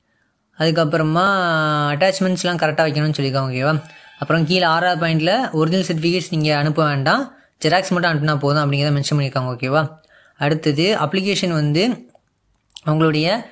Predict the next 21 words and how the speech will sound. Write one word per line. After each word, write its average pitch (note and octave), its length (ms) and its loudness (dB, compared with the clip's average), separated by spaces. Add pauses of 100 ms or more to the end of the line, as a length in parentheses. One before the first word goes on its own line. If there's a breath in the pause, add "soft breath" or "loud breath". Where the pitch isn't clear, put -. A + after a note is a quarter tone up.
(320 loud breath)
அ, C#3 180 0
ஸ்பீட் A3+ 440 -2
போஸ்ட் F3 320 0
இல்ல F3 320 0
அப்படின்னா F3 180 0
ரிஜிஸ்டர்ட் F#3 460 -2
போஸ்ட்ல D#3+ 300 -2
மட்டும் C#3+ 220 0
தான் F3 100 2
நீங்க D#3 180 0
அனுப்பணும். D3 380 0 (400 loud breath)
அ, C#3+ 300 2
வேற E3+ 300 2
நார்மல் F3+ 400 2
போஸ்ட்லயோ D#3 420 2
இல்ல D#3 160 2
நேரா E3+ 280 2
போய் E3+ 140 0
கொடுத்தாலோ D3+ 340 2
அது D#3+ 240 2
வந்து C#3+ 260 0